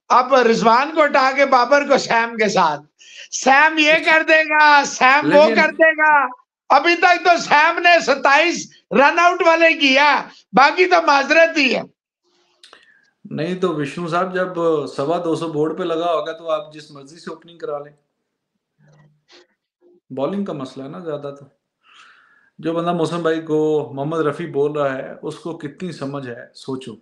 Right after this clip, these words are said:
Speaker 2: आज मोहम्मद रफी की रूह तड़प रही होगी।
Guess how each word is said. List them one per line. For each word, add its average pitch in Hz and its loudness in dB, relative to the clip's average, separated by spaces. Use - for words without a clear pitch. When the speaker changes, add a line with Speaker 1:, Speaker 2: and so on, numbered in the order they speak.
Speaker 2:
आज 147 -6
मोहम्मद 147 -10
रफी 143 -6
की 147 -12
रूह 165 -6
तड़प 143 -6
रही 131 -6
होगी। 113 -10